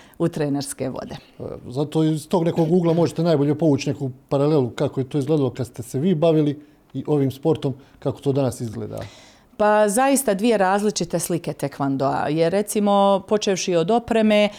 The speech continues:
Speaker 1: kod nas je to sve bilo nešto u odnosu na sad, jadno, bijedno, tanko, pa kad te zvisne,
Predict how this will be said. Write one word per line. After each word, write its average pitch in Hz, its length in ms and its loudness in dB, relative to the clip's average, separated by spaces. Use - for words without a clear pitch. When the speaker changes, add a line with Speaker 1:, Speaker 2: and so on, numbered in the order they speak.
Speaker 1:
kod 208 180 2
nas 190 220 2
je 180 80 0
to 196 220 2
sve 202 240 2
bilo 202 340 4
nešto 190 460 2
u 185 80 6
odnosu 202 360 0
na 165 160 0
sad, 196 500 2
jadno, 175 640 2
bijedno, 202 540 4
tanko, 196 540 2
pa 175 160 0
kad 175 220 0
te 185 160 2
zvisne, 240 720 0